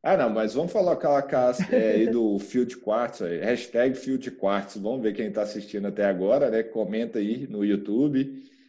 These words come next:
Speaker 1: Hashtag fio de quartzo, que é muito interessante a gente chegar, saber quem tá até o final desse podcast aqui aprendendo com a gente.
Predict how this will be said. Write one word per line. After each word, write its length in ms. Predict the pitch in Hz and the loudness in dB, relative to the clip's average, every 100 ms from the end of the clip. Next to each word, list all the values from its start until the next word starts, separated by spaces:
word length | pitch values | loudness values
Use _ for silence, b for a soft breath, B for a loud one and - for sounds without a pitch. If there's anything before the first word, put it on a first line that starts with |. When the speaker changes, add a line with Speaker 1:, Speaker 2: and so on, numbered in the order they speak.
| B B | B B
Speaker 1:
Hashtag 460 | 123 120 - 123 120 | -6 -4 0 0 0
fio 160 | - 139 | -4 -4
de 160 | 139 | -6
quartzo, 460 | 120 - 101 113 - | -6 0 0 0 -4
que 80 | 113 | -6
é 40 | |
muito 320 | 107 113 143 | -4 -6 -6
interessante 480 | 147 147 117 - 113 | 0 2 2 0 -2
a 60 | 117 | -2
gente 180 | 113 - | -2 -4
chegar, 420 | 135 117 87 - | -2 0 -2 -4
saber 360 | - 143 123 180 | -2 2 2 2
quem 260 | 185 202 | -2 -4
tá 160 | - 180 | -2 -2
até 240 | 190 - | -2 -2
o 80 | 190 | -4
final 600 | 190 - 208 185 135 151 | -4 -10 -6 -6 -2 -2
desse 200 | 151 131 | -2 -6
podcast 580 | - 113 101 98 104 104 | -6 -6 -6 -4 -4 -4
aqui 120 | 101 | -8
aprendendo 480 | 101 104 117 98 101 | -8 -6 -6 -4 -4
com 100 | - | -4
a 100 | 95 | -4
gente. 420 | 87 87 - - | -4 -8 -12 -20